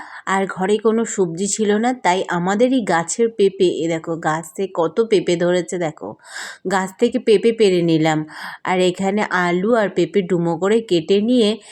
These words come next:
গ্যাসে কড়াই বসিয়ে দিয়ে কড়াইয়ে তেল গরম করে অল্প পরিমাণ মতো লবণ, হলুদ আর কাশ্মীরি লঙ্কার গুঁড়ো দিয়ে আলু আর পেঁপেটাকে ভালো করে ভেজে নিলাম।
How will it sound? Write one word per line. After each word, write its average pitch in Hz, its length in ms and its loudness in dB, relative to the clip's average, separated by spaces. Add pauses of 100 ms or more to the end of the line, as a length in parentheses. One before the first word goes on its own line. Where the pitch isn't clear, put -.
(340)
গ্যাসে 190 360 2
কড়াই 175 400 0
বসিয়ে 202 400 2
দিয়ে 202 180 2
কড়াইয়ে 180 420 0
তেল 175 340 2
গরম 202 300 0
করে 214 280 2
অল্প 165 440 -2
পরিমাণ 175 500 0
মতো 185 280 -2
লবণ, 185 720 2
হলুদ 190 540 -2
আর 165 240 2
কাশ্মীরি 185 580 -2
লঙ্কার 175 460 0
গুঁড়ো 208 280 0
দিয়ে 220 360 0 (380)
আলু 175 360 2
আর 208 140 2
পেঁপেটাকে 175 680 0
ভালো 165 440 0
করে 220 180 2 (100)
ভেজে 147 320 -2
নিলাম। 143 420 -2